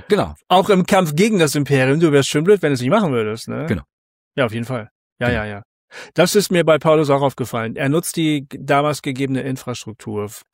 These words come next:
Speaker 2: verschiedene Netzwerke. Das Straßen- und Verkehrssystem, das ist ein Netzwerk.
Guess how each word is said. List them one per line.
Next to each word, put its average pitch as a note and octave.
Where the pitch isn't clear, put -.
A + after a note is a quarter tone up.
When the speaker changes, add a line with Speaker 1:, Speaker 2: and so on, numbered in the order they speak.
Speaker 2:
verschiedene D3
Netzwerke. A2
Das A#2+
Straßen- D#3
und C#3+
Verkehrssystem, F#3
das D3+
ist C3+
ein C#3
Netzwerk. E3+